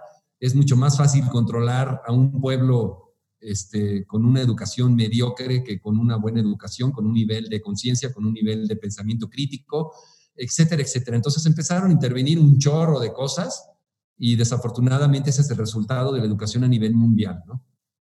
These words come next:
Entonces, repito, yo creo que esa es la gran razón por la cual el mundo está como está. Este, pero pues mira, te, nunca es tarde y ahorita es el momento de poder generar el cambio, ¿no?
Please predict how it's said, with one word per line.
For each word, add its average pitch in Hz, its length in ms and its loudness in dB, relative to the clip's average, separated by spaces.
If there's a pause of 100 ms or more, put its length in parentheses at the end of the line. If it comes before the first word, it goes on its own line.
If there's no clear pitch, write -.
(120)
Entonces, 117 600 0
repito, 117 560 -2
yo 127 100 0
creo 131 140 0
que - 80 -2
esa 135 140 2
es 131 60 2
la 113 100 -2
gran 123 260 0
razón 127 340 0
por 123 120 0
la 101 120 -6
cual 131 240 -2 (440)
el 113 100 0
mundo 131 300 6
está 127 240 -2
como 120 200 2
está. 120 380 -4 (560)
Este, 110 720 -2
pero 113 300 -2
pues 117 180 -4
mira, 165 360 2 (180)
te, 131 180 -6
nunca 156 360 6
es 147 80 2
tarde 165 320 2
y 151 100 2
ahorita 139 260 0
es - 140 0
el 127 80 2
momento 123 400 2
de 123 120 0
poder 120 380 -2
generar 117 380 -2
el 117 100 -2
cambio, 98 360 -4
¿no? 98 200 -14